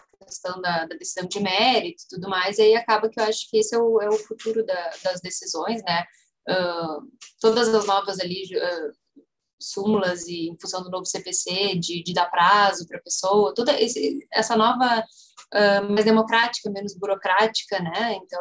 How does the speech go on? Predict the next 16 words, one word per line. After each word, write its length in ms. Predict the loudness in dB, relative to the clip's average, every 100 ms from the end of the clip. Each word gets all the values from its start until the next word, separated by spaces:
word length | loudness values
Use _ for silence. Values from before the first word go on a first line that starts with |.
| -6
eu 120 | -4
acho 220 | -4 -4
que 60 | 2
é 100 | 2
um, 340 | 2 0 -4 -6
o 1000 | -10 _ _ _ _ _ _ _ _ -16
futuro 800 | -16 -10 0 6 6 6 0 0
da, 260 | 2 2
tá 120 | 0
mais 220 | 0 0 0
nesse 220 | -4 -4
sentido 520 | 0 0 0 -2 0
aí 180 | 0 -2
mesmo, 380 | -8 -8 -10 -14
das 160 | -12
decisões. 800 | -6 -6 -6 -6 -6 -4 -6 -8